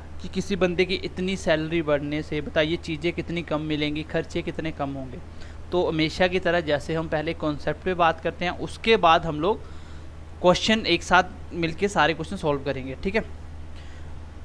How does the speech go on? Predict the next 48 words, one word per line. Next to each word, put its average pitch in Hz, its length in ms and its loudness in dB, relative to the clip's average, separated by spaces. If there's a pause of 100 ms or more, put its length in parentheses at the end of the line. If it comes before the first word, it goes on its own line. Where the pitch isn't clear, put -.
(280)
बाकी 170 320 8
percentage 202 600 6
chapter 196 260 4
ख़त्म 190 300 2
होने 165 280 2
वाला 156 220 6
है, 160 200 2 (420)
maybe 165 360 2
next 165 480 2
एक 170 360 2
या 185 60 6
दो 165 160 2
classes 160 360 0
में 180 120 -4
ख़त्म 170 240 -2
हो 143 200 -2
जाए, 127 180 -6 (440)
ठीक - 160 0
है। 147 120 -2 (500)
और 190 140 6 (200)
इसका 220 360 6
extra 185 400 4
अगर 202 140 8
आपको 196 220 6
practice 214 520 0
करनी 196 240 6
है 208 100 4
वो 202 180 6
बीएमसी 175 540 2
classes 165 440 0
with 175 140 -4
Ajay 160 400 2
में 190 180 -2
आपको 151 400 0
मिल 156 220 -2
जाएगी, 151 240 0
extra 180 360 0
practice - 380 -2
start 147 240 2
हो 143 120 -2
जाएगी 143 200 -2
वहाँ 139 220 -4
पे। 180 160 -2
बाकी 147 260 0
lecture 151 240 -2
तो 160 100 -6
same 156 280 -4
है, 226 100 -2